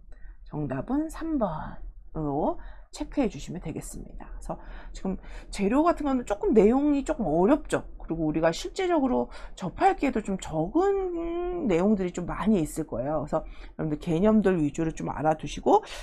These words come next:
내가 그래도 여기서는 최소한 오십 퍼센트 내가 맞고 가겠다 생각하시고서 기출문제 좀 많이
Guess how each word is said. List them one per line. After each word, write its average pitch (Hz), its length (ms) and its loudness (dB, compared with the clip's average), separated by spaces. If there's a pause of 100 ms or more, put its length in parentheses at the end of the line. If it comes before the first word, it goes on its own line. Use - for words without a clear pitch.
(180)
내가 165 240 8
그래도 151 240 0
여기서는 208 640 4
최소한 339 560 2 (340)
오십 160 480 2
퍼센트 247 280 4
내가 202 260 6
맞고 185 420 -2
가겠다 208 440 6
생각하시고서 208 680 2
기출문제 233 640 4
좀 196 140 -4
많이 151 360 -4